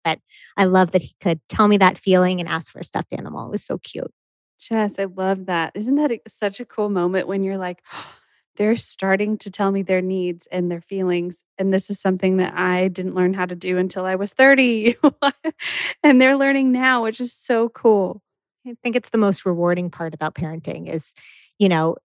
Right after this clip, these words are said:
Speaker 1: learning what to do. And then when you do it over and over and over and over, and once they pick it up, you're like, "Whoa, this works." And, and they can do this. I just, it felt, it felt like a good mom moment.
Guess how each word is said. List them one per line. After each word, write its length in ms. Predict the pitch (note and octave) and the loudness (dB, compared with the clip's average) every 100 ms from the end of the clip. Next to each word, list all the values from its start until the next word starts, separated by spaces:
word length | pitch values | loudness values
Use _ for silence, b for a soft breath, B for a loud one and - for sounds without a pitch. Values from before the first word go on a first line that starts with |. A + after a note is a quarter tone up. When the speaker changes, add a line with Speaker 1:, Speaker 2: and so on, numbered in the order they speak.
| - | -12
Speaker 1:
learning 720 | G3 F#3 G3+ G#3 A3+ A#3 A3+ - | -6 0 2 4 4 2 0 -4
what 280 | G#3 G3 G3 | -4 -2 -4
to 80 | F#3+ | -8
do. 300 | F3 F3+ F3 | -4 -2 -2
And 160 | F#3 | -6
then 100 | F3+ | -10
when 140 | F3+ F#3 | -10 -12
you 80 | F3 | -4
do 260 | G3+ F#3 | 4 4
it 120 | F3 - | 4 -2
over 280 | F#3+ F3+ F#3 | -6 -6 -8
and 100 | F3+ | -8
over 220 | E3+ F3 | -10 -12
and 100 | E3 | -12
over 200 | E3+ E3 | -12 -10
and 100 | E3 | -6
over, 280 | F3 G3+ A3 | -4 -2 -4
and 140 | G3 | -4
once 180 | G3 - | -8 -8
they 140 | F#3 | -10
pick 240 | - F#3 F#3 | -6 -6 -4
it 60 | |
up, 220 | F3 A3 - F3+ | -2 -2 -4 -8
you're 100 | F3 | -6
like, 160 | F3 _ _ _ | -8 _ _ _
"Whoa, 320 | B3 A3+ A#3+ | -6 -4 -6
this 240 | A#3+ A3+ - F#3 - | -6 -8 -10 -8 0
works." 560 | F#3+ C#4+ - - - - | 0 0 -4 -10 -18 -2
And, 320 | G#3+ G3 F3 - - - | 2 4 2 -4 -16 -6
and 300 | G#3 G3 E3+ | -4 -2 0
they 80 | G#3 | 0
can 160 | - G3 | 2 0
do 200 | F#3 G#3 | 2 0
this. 200 | D#3+ D#3 | 0 -10
I 80 | E3 | -8
just, 280 | F#3+ - - | -8 -8 -12
it 140 | A3 | -2
felt, 240 | A3 G3+ - | 2 2 2
it 120 | A3+ | 0
felt 120 | A3+ G#3+ | 2 2
like 120 | F#3+ | 4
a 60 | |
good 180 | F3+ F3+ | 4 2
mom 220 | E3 D3 | 0 -4
moment. 320 | D#3+ E3+ F3 | -8 -14 -16